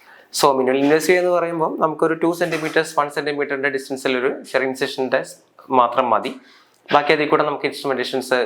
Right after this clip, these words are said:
സ്ക്രൂയിങ് ആയാലും, ആ, ഡിസ്കെക്ടമി അങ്ങനെയുള്ള പ്രൊസീജിയേഴ്സ് ഒക്കെയുള്ള കണ്ടീഷൻ നമുക്കെല്ലാം നമുക്കിവിടെ ചെയ്യുന്നുണ്ട്,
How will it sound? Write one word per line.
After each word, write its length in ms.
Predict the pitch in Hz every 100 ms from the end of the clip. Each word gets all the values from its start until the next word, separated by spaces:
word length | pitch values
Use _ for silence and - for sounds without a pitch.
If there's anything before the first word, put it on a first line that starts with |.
| 120
സ്ക്രൂയിങ് 520 | - 131 131 127 123 117
ആയാലും, 380 | 113 113 123 127 - _ - 113
ആ, 20 | 110 113
ഡിസ്കെക്ടമി 500 | 117 - - 120 117 117
അങ്ങനെയുള്ള 300 | 117 113 117 117
പ്രൊസീജിയേഴ്സ് 440 | 113 113 113 110
ഒക്കെയുള്ള 360 | 120 113 107 - -
കണ്ടീഷൻ 460 | 139 127 127 - 127
നമുക്കെല്ലാം 340 | 131 120 - - - - - -
നമുക്കിവിടെ 320 | - 147 143 143
ചെയ്യുന്നുണ്ട്, 500 | 127 120 123 107 101